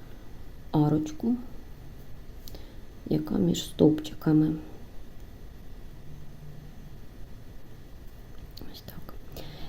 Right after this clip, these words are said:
Підіймаюсь на три повітряні. До речі, цей ряд дуже схожий на попередній ряд. Так, в'яжу два стовпчики з накидом, точніше, один стовпчик, та, і петлі підйому.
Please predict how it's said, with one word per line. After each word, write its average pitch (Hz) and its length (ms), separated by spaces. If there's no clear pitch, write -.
Підіймаюсь 156 680
на 170 100
три 160 200
повітряні. 170 760
До - 60
речі, 156 280
цей 208 220
ряд 214 200
дуже 156 220
схожий 170 400
на 156 260
попередній 143 720
ряд. - 300
Так, - 240
в'яжу 180 300
два 160 220
стовпчики - 600
з 147 40
накидом, 147 380
точніше, 151 440
один 143 260
стовпчик, - 440
та, 180 120
і 165 80
петлі 160 440
підйому. 147 480